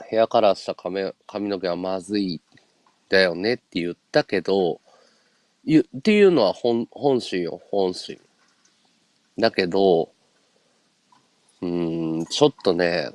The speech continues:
髪の毛の色が黒くなってから、閲覧落ちたんですよ。で、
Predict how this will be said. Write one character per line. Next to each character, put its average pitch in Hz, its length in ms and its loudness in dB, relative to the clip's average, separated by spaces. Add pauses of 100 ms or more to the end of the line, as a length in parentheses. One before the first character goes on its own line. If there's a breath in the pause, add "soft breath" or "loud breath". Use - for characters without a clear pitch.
髪 185 400 0
の 107 140 4
毛 117 200 4
の 98 360 2
色 104 320 2
が 92 400 2
黒 214 280 4
く - 160 -4
な 120 140 -2
っ - 60 -12
て - 200 -8
か 90 160 -6
ら、 101 340 0 (1400)
閲 - 300 -4
覧 151 240 4
落 131 160 0
ち - 220 -8
た 92 240 -2
ん 80 80 -2
で 80 60 -8
す - 160 -4
よ。 82 120 -2 (800 loud breath)
で、 101 180 4